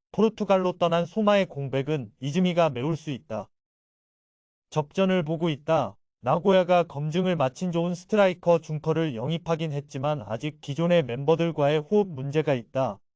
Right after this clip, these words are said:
또 소마 유키의 공백도 느껴야 한다.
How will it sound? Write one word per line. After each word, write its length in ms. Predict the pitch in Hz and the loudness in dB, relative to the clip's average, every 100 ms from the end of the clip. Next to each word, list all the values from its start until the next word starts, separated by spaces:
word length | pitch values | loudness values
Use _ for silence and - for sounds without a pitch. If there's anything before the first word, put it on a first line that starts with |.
| _ | _
또 240 | 165 139 - _ _ | -2 -2 -6 _ _
소마 340 | _ 196 190 180 | _ 0 2 0
유키의 540 | 135 143 - 175 175 | -2 -8 0 2 0
공백도 560 | 175 143 151 170 170 165 | -2 0 2 2 0 -4
느껴야 340 | 135 139 175 | -4 2 4
한다. 320 | 139 110 98 | 4 0 -10